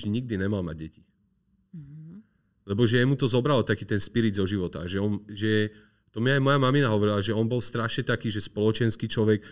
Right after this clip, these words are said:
Speaker 1: strašne rád chodil do mesta, keď bol mladý a tak, vieš, keď
Speaker 2: Mhm.
Speaker 1: si mamka s ním začínala. Ale ako náhle sme my mali, teda oni, eh,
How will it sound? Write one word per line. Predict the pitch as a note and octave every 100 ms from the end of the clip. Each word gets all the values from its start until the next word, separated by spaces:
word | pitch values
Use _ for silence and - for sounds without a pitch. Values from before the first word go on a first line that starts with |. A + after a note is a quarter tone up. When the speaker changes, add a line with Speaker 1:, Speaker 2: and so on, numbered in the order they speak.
| - _
Speaker 1:
strašne | - A2 G#2 A2
rád | G#2
chodil | A#2+ G#2+
do | F#2+ G2+
mesta, | A2+ G#2+ A2+
keď | G2+ A2
bol | A2
mladý | G#2+ G#2+ A2
a | G2
tak, | - G#2+
vieš, | G#2
keď | F#2 A2+
Speaker 2:
Mhm. |
Speaker 1:
si | G#2
mamka | G2 G2
s | G#2+
ním | A2 G2
začínala. | F2+ - G#2 A#2 C#3 - - _ _ _ _
Ale | F#2+ G2+
ako | B2 D#3+
náhle | D#3 D#3+
sme | C#3+ D3
my | C3
mali, | B2+ C3+ C3
teda | G#2+ A2 G2+ A#2+ A2+
oni, | A2 A#2+ A#2+ A#2
eh, | -